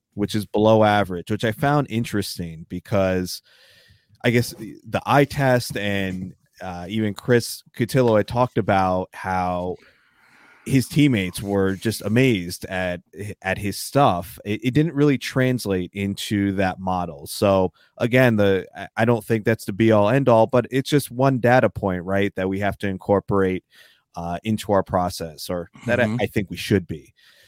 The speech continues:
Speaker 2: Mm-hmm.
Speaker 1: So, Mike, uh, are you of a different opinion on him? Are you a little bit more hyped than me and Carlos about Brayan Bello?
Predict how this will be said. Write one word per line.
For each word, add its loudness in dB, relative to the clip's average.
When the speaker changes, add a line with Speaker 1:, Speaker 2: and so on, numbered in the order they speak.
Speaker 2:
Mm-hmm. -6
Speaker 1:
So, 0
Mike, -2
uh, 0
are 2
you 6
of 0
a -2
different -2
opinion -2
on -2
him? -2
Are 2
you 2
a 4
little 2
bit 0
more 2
hyped 0
than 0
me 0
and -4
Carlos 2
about 0
Brayan 2
Bello? 4